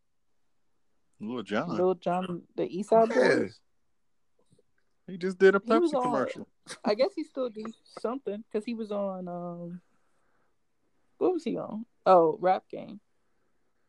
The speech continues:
Speaker 1: Oh.
Speaker 3: Oh, yeah. Did anybody, uh, check out Us?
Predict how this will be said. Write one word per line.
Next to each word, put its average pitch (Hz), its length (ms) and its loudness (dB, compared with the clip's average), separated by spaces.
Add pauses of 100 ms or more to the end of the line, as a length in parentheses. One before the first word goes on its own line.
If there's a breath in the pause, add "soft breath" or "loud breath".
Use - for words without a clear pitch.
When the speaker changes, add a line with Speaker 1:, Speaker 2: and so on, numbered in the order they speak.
(840)
Speaker 1:
Oh. 113 640 -6 (160)
Speaker 3:
Oh, 101 120 0
yeah. 120 240 0 (160)
Did 131 140 8
anybody, 147 520 6
uh, 135 240 2 (1000)
check - 240 0
out 139 220 6
Us? 156 480 -2